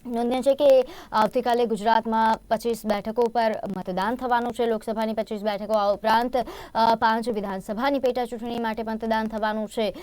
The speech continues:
એટલે એક તરફ ચૂંટણીનો માહોલ છે આવતીકાલે સ્કૂલોની અંદર, કારણ કે આ મતદાન થશે. એટલે, અ, મત-, સ્કૂલોમાં જ્યારે આવા ધમકીભર્યા, અ, ઈમેલ મળે, એટલે લોકોમાં ચિંતાનો વિષય પણ છે. અને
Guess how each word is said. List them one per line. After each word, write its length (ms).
એટલે 240
એક 160
તરફ 220
ચૂંટણીનો 460
માહોલ 400
છે 460
આવતીકાલે 580
સ્કૂલોની 500
અંદર, 240
કારણ 300
કે 280
આ 160
મતદાન 480
થશે. 400
એટલે, 420
અ, 520
મત-, 380
સ્કૂલોમાં 560
જ્યારે 220
આવા 320
ધમકીભર્યા, 760
અ, 320
ઈમેલ 400
મળે, 260
એટલે 280
લોકોમાં 420
ચિંતાનો 440
વિષય 280
પણ 180
છે. 140
અને 400